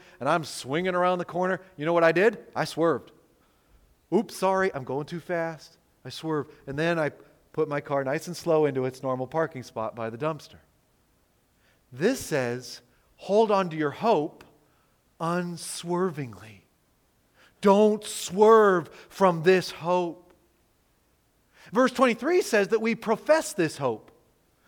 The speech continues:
We say this with our lips, but do we live it out? We profess it. We talk the talk, but do we walk the walk?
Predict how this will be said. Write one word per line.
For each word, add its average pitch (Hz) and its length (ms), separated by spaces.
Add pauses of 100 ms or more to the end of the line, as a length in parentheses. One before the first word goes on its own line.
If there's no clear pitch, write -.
(120)
We 240 140
say 294 400
this 233 260
with 226 220
our 196 220
lips, 254 420 (200)
but 220 180
do 277 160
we 247 160
live 233 260
it 196 100
out? 254 440
We 226 100
profess 254 640
it. - 400 (580)
We 247 120
talk 302 400
the 226 80
talk, 311 480 (140)
but 233 120
do 240 140
we 220 120
walk 247 440
the 202 80
walk? 226 500